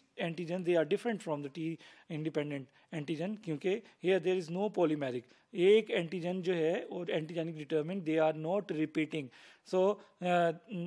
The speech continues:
different variety of, you can say that, shape, molecular conformation of the antigen, mm, determinant is present in case of, uh, T dependent antigen. These are protein in nature, mainly, uh, uh,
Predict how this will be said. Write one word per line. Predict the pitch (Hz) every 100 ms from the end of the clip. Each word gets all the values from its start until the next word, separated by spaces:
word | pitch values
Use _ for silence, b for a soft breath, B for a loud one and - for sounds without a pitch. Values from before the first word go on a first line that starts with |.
| 175
different | 160 226 262 226 160 -
variety | 165 160 160 180 226 202 160
of, | 151 151 156
you | 165 151
can | 156 151
say | 156
that, | 143 143 - -
shape, | 175 170 160 - -
molecular | 156 156 175 180 175 151
conformation | 156 156 170 147 160 190 165 B B
of | 175 156
the | 170
antigen, | 160 151 160 175 B B -
mm, | 156 170 165 151 139
determinant | 156 175 165 185 202 151 - -
is | 160 160
present | 175 151 160 165
in | - 165
case | 156 156 151
of, | 160 170 B B B
uh, | 170 156 147 139 -
T | 185 180
dependent | 160 - 165 160 143
antigen. | 139 123 127 120 b b b -
These | 165 202
are | 196 196 196 -
protein | 180 151 165 185
in | 196
nature, | 190 185 220 262 _
mainly, | 156 151 151 156 170 196 b b -
uh, | 175 160 151 170 220
uh, | 160 143